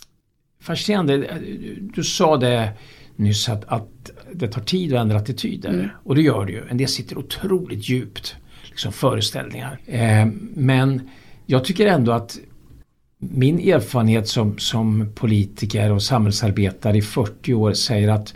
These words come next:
Speaker 1: det går ändå att påverka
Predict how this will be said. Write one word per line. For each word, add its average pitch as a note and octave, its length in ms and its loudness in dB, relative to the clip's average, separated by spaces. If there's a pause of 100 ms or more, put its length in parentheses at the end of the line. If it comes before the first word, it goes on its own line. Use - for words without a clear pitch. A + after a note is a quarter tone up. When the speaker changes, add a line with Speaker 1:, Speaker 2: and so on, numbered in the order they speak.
(460)
Speaker 1:
det C3 120 2
går G#3 500 0
ändå G2+ 600 0
att G#2+ 320 -6
påverka G2 920 -2